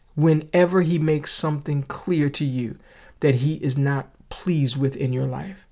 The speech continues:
And know that your actions involve more than just you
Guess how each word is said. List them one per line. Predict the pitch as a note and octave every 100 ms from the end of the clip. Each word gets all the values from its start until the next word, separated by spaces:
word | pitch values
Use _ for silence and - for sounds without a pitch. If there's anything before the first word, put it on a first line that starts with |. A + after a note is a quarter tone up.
| _ _ _ _ _ - _
And | D#3+ D#3+ E3
know | F#3+ A3 A3+ A3
that | D#3+ D#3+ D3
your | G3 G#3 G#3
actions | F#3 F#3 - F3+ F3+ F3+ - - -
involve | D#3+ D3 C3+ D#3 D#3 D3+ D3
more | D3 D3 E3+ F3+ F3+ F3
than | D3 D3+ C#3+
just | C3+ C3+ C#3
you | C3+ E3+ F#3 F#3 F3+